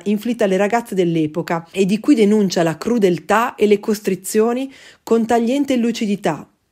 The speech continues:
La sua fame di libertà e il suo amore segreto per la poesia non vengono schiacciati, ma crescono in silenzio, nell'ombra. Così vengono descritti.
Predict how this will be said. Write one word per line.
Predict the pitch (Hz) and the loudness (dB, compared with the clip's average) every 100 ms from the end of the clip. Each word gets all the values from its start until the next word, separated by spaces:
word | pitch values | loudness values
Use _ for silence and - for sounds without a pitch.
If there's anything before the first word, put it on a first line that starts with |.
| _ - | _ -2
La | 196 | -2
sua | 196 269 | 2 0
fame | 262 285 254 202 180 | 2 2 2 2 0
di | 160 180 | 0 0
libertà | 190 175 170 - 180 175 - | 2 0 -2 0 0 0 0
e | 175 | -2
il | 165 | 0
suo | - | 2
amore | 202 190 240 254 190 | 2 4 4 4 2
segreto | - 170 208 202 | 0 2 2 2
per | 160 165 | -2 -2
la | 165 | -2
poesia | 175 156 156 196 233 240 | -2 -2 -2 -2 -2 0
non | 202 233 | 2 2
vengono | 214 254 226 175 170 | 4 4 4 0 -2
schiacciati, | 165 185 170 - 160 156 170 | -2 -2 -2 -2 -2 -2 -2
ma | 165 165 | 0 -2
crescono | - 240 240 262 | 0 0 0 -2
in | 247 | -2
silenzio, | 240 208 151 143 - 151 156 | 0 0 0 -4 -6 -8 -6
nell'ombra. | 175 202 226 220 196 156 156 151 139 - _ - - _ _ _ | 0 2 4 4 4 2 -2 -4 -8 -16 _ -20 -20 _ _ _
Così | 302 294 233 185 | 2 4 2 2
vengono | 170 165 170 | 0 2 0
descritti. | 160 156 - 156 151 - 151 151 | 0 -2 -4 -6 -6 -4 -4 -4